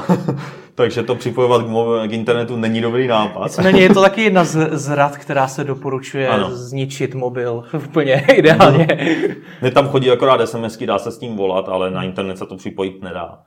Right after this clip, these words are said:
Speaker 2: Co ti ještě pomáhá
Speaker 1: Dobře.
Speaker 2: tomu předcházet, aby to nepřišlo po čtvrtý?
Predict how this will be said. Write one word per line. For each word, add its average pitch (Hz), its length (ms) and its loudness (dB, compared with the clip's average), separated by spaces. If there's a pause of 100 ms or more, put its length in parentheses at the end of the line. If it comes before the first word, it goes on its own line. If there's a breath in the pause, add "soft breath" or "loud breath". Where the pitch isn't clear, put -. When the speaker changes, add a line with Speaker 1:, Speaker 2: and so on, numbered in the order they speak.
Speaker 2:
Co - 140 -14
ti 190 80 -12
ještě 208 200 -6
pomáhá 123 420 -2
Speaker 1:
Dobře. 117 100 -6
Speaker 2:
tomu 120 180 -12
předcházet, 117 640 -14
aby 123 140 -10
to 123 120 -14
nepřišlo 117 380 -16
po 117 120 -14
čtvrtý? - 480 -20